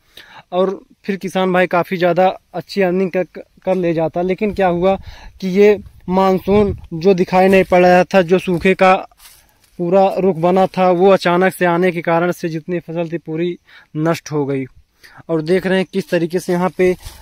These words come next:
किसान भाई ने एक एक करके, किस तरीके से, जो हमने आपको दिखाया था,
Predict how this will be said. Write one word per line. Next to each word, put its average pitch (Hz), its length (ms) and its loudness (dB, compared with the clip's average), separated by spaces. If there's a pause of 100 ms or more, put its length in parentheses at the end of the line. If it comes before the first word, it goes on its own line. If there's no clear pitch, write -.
(120)
किसान 185 300 -2
भाई 175 180 2
ने 185 120 2
एक 185 320 -2
एक 185 120 -4
करके, 180 300 -2
किस - 320 -12
तरीके 180 380 -2
से, 175 180 -4
जो 185 300 0
हमने 175 560 0 (180)
आपको 170 280 -4
दिखाया 165 340 -4
था, 180 260 -6